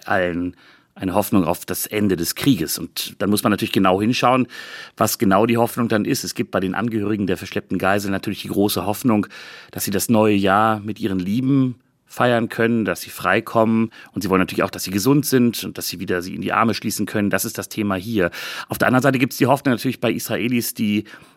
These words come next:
immer noch nicht in ihren Häusern wohnen, dass sie das wieder in Sicherheit tun können. Es sind ja immer noch Zehntausende Menschen,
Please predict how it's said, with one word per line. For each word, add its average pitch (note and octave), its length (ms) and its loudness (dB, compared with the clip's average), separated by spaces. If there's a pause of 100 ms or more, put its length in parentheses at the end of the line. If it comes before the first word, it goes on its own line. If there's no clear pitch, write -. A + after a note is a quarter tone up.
(120)
immer C#3 140 4
noch B2 140 4
nicht A#2 180 0
in F#2+ 60 -4
ihren G#2 240 -2
Häusern A#2+ 380 2
wohnen, F2+ 200 0
dass F2+ 140 -4
sie - 80 -10
das - 240 -8
wieder G2 120 -6
in F#2+ 120 -4
Sicherheit G2 420 -6
tun C3 260 -2
können. - 220 -10
Es - 100 -8
sind G2+ 120 -6
ja G2 80 -6
immer A2 180 0
noch G2 300 -2 (340)
Zehntausende A2+ 720 2
Menschen, G2+ 540 0